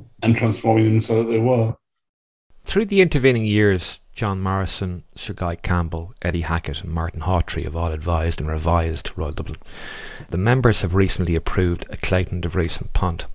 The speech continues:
Speaker 2: bunker plan aimed at reconnecting the club with Colt-inspired strategic interest and variety, which is great.
Speaker 1: Mm.
Speaker 2: I, again,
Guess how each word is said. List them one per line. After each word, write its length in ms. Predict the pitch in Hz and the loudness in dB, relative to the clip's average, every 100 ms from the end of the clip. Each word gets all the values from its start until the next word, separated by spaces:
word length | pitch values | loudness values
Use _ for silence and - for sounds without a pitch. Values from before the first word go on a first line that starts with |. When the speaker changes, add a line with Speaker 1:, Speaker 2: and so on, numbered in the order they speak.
| - | -4
Speaker 2:
bunker 280 | 95 - - | -4 -4 -2
plan 460 | - 78 82 82 - | 0 0 -2 -4 -4
aimed 280 | 90 87 | -4 -4
at 80 | 85 | -6
reconnecting 640 | - 95 - 98 90 - 85 | -4 -4 -2 0 0 -2 -4
the 80 | |
club 360 | - 87 85 - | -2 -2 -2 -4
with 260 | - 85 - - - | -4 -4 -4 -6 -2
Colt-inspired 800 | 95 90 92 90 - 90 90 | 0 0 -4 -6 -4 -2 -2
strategic 640 | - - - 90 82 - - | -4 -6 -4 -4 -4 -10 -8
interest 420 | 98 - 98 - - - | -6 -4 -6 -8 -14 -8
and 120 | 104 | -6
variety, 500 | 107 - 220 165 - - | -2 -2 -2 -4 -10 -10
which 120 | - | -6
is 80 | - | -4
great. 280 | 226 247 196 | -4 -2 0
Speaker 1:
Mm. 200 | 180 151 - - - - - - - - - - - | -2 -6 -10 -14 -12 -12 -14 -14 -16 -16 -18 -20 -6
Speaker 2:
I, 280 | 156 - 156 | 0 4 6
again, 380 | 156 160 175 | 8 12 12